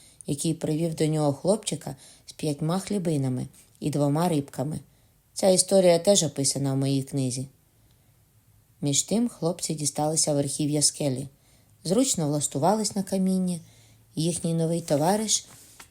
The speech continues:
дістав книгу, дбайливо обгорнуту папером, і почав з неї читати. Хлопчики готові були слухати його до самого вечора. Але тут з'явився Фідель, і хлопці згадали про дядька.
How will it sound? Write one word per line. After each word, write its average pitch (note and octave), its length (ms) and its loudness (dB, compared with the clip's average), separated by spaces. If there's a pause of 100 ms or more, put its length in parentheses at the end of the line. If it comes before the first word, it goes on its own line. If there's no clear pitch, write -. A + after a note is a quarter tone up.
(160)
дістав G3 480 0
книгу, G3 460 -2
дбайливо E3 540 4
обгорнуту D#3+ 640 0
папером, C#3 600 -4 (560)
і A#3 120 -2
почав F3 460 -2
з D#3 80 -6
неї D3 240 -2
читати. - 500 -10 (1080)
Хлопчики B3+ 540 0
готові G#3+ 400 0
були G3 260 0
слухати F#3+ 500 -2
його E3 380 -2 (280)
до D#3 80 -6
самого D3+ 500 0
вечора. C3+ 520 -6 (640)
Але F#3 200 4
тут D#4 220 -2
з'явився A3 480 2
Фідель, C#3 440 -2 (520)
і D#3+ 60 -4
хлопці F#3+ 380 2
згадали F3 460 6
про G3 200 -2
дядька. C#3+ 500 -4